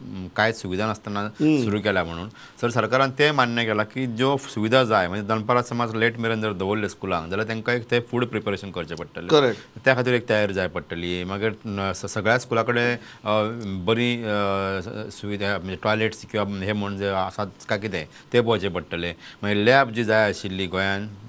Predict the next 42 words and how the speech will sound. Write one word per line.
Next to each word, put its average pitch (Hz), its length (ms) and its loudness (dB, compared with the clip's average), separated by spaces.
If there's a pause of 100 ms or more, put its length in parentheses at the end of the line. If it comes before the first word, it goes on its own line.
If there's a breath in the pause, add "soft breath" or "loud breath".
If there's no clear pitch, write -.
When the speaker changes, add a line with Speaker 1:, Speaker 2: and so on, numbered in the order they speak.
Speaker 1:
एनईपीच्या 95 400 -4
इम्प्लिमेंटेशन 90 500 -6
खातीर, 95 200 -8
तेजें 98 260 -6
अजून 104 260 -4
कांयच 107 240 2
जावंक 98 260 -2
ना. 104 80 0
तेजें 107 320 -4
हें 104 280 -4
सुरू 110 240 0
आसा 101 200 2
खंय, 80 140 -8
म्हणजे 90 200 -10
तेजें 120 260 -6 (360 loud breath)
इस्टॅब्लिश 120 420 4
Speaker 2:
Correct. 120 160 4
Speaker 1:
करप, 113 360 0
करपाचें 117 300 0
काम 117 220 0
सुरू 107 220 0
आसा. 90 340 2 (380 loud breath)
मागीर 120 440 4
एक 127 220 2
म-, 113 140 0
म्हत्वाचें 110 500 2
म्हळ्यार 135 240 2
टिचर्स 139 560 2
डेव्हलपमेंट 127 520 4
सेंटर 107 440 0
जो 98 120 -2
आसा, 82 360 -2 (340)
ताका, 117 240 -4 (100)
ताचेरय 131 520 0
सरकारा 110 340 -2
कडेन 107 160 -2
कांय 104 160 2
अजून 95 200 -4
हें 87 160 -6
ना 78 140 -12 (340 soft breath)
ठोस 101 280 -2
अशें. 87 280 -12